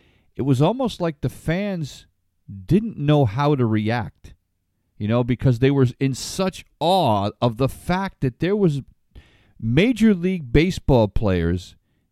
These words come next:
playing a game in their state, which has, you know, that's not happened before, maybe some barnstorming, but an official Major League Baseball game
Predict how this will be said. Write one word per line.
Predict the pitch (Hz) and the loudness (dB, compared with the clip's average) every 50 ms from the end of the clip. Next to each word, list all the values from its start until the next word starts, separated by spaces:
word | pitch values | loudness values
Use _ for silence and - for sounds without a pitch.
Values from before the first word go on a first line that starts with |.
| _ _ - | _ _ -4
playing | - 147 151 165 208 226 226 208 | -2 0 0 0 0 -2 -2 -4
a | 190 | -6
game | 156 135 156 175 180 175 151 120 - 101 | -4 -4 -4 -2 -2 -2 -2 -4 -2 -2
in | 139 147 147 135 113 | -2 0 0 -2 -2
their | 101 123 139 175 214 214 | 0 0 0 2 0 -2
state, | - - - - 202 202 165 - - | -4 -6 -6 -4 -2 -2 -2 0 0
which | 117 113 - | -2 0 0
has, | - 127 120 117 117 - - | 0 -2 -2 -4 -6 -10 -6
you | 127 | -4
know, | 117 104 104 | -2 -2 -2
that's | 110 120 139 139 - - | -4 -6 -8 -8 -6 -6
not | 170 180 180 156 | -6 -4 -4 -4
happened | 110 160 185 214 - - 143 113 | -6 -6 -6 -4 -2 -2 -2 -2
before, | 92 92 - - 87 85 87 | -2 -4 -4 -4 -2 -2 0
maybe | 95 113 131 123 117 | 0 0 -2 -2 -4
some | 110 104 87 | -4 -4 -2
barnstorming, | - 85 85 95 101 - - 101 87 82 85 92 92 | -2 -2 -2 -4 -6 -4 -4 -4 -2 -2 -4 -6 -6
but | 95 95 80 - - - - - | -6 -6 -6 -8 -14 -20 -20 -8
an | - - 123 | -4 -2 0
official | 131 120 - - - 185 208 214 - - 240 220 202 | 0 -2 -2 -2 0 0 0 2 0 0 0 0 0
Major | 175 156 165 175 196 175 185 190 | -2 -4 -4 -4 -4 -4 -4 -4
League | 175 175 180 170 151 | -4 -4 -6 -6 -6
Baseball | 156 156 175 180 - - 170 151 139 123 | -4 -4 -4 -6 -6 -4 -2 0 0 0
game | 101 104 90 85 82 80 85 | -2 -2 -2 -2 -2 -4 -6